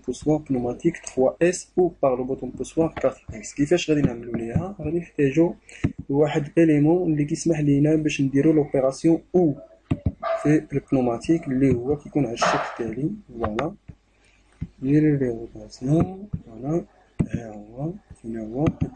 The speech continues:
الاليمون؟ هاد الاليمون الشرح ديالو والدور ديالو بسيط، كيسمح بالمرور ديال، ديال لير كومبريمي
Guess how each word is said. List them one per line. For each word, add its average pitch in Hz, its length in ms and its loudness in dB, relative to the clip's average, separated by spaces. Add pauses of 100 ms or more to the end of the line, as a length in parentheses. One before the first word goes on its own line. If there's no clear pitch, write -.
(100)
الاليمون؟ 117 380 -6 (1900)
هاد 147 80 0
الاليمون 175 680 4
الشرح 147 340 -2
ديالو 135 420 2 (340)
والدور 127 920 0
ديالو 120 420 -2 (140)
بسيط، 151 300 -2 (680)
كيسمح 160 540 4
بالمرور 139 580 4
ديال، 117 560 0 (100)
ديال 113 340 -2 (100)
لير 127 240 0
كومبريمي 127 680 0